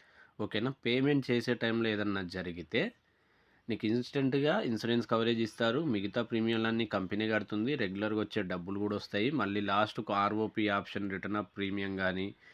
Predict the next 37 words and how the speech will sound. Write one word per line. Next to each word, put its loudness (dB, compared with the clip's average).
మెచ్యూరిటీ 0
అమౌంట్ 0
కానీ -2
అలాంటిది -2
ఏమన్నా -4
కూడా -4
వస్తుంది. -10
బెనిఫిట్ -4
ప్రొటెక్షన్ -4
రైడర్ -2
వల్ల -4
ఇన్ని -2
బెనిఫిట్స్ -8
ఉంటాయి -4
కాబట్టి -4
బేస్ 2
ప్రీమియం 2
ఒక -2
ఐదు 2
వేలు 2
తక్కువైనా 2
పర్లేదు, 0
బెనిఫిట్ -2
ప్రొటెక్షన్ -2
రైడర్‌ని 0
యాడ్ 0
చేసి 0
పాలసీ 0
గురించి -4
ఎక్స్‌ప్లెయిన్ -4
చేయండి, -6
మీకు -4
మంచి -2
బిజినెస్ -8
అనేది -6
వస్తూ -6
ఉంటుంది. -18